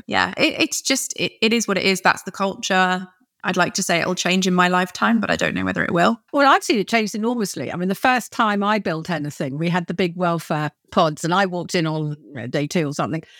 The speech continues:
Speaker 2: and it was wall-to-wall porn. And I saw bits of
Speaker 1: Ah.
Speaker 2: female anatomy I'd never seen before. And I thought, "Well, I can either, you know, throw my teddy in the corner and shriek and, and run in the opposite direction,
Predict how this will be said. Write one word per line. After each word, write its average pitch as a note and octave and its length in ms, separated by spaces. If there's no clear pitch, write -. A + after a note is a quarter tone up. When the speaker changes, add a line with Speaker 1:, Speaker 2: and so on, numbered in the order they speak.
Speaker 2:
and G#3+ 120
it G#3 100
was G3 120
wall-to-wall G#3 480
porn. C3 460
And G3 140
I A3+ 140
saw A3+ 220
bits - 360
of C#4 80
Speaker 1:
Ah. - 80
Speaker 2:
female G#3 400
anatomy F#3+ 420
I'd F#3 160
never G#3 220
seen A3+ 240
before. A#2+ 400
And A3 160
I A3 120
thought, A#3+ 220
"Well, B3 140
I B3+ 100
can C#4 200
either, D#4 420
you A3+ 80
know, F#3 240
throw B3+ 160
my A#3 100
teddy G#3 300
in F3 80
the F3+ 80
corner F3+ 320
and D#3+ 100
shriek F#3+ 380
and, E3 240
and E3+ 140
run F#3+ 180
in F3 60
the E3+ 80
opposite E3+ 280
direction, E3+ 460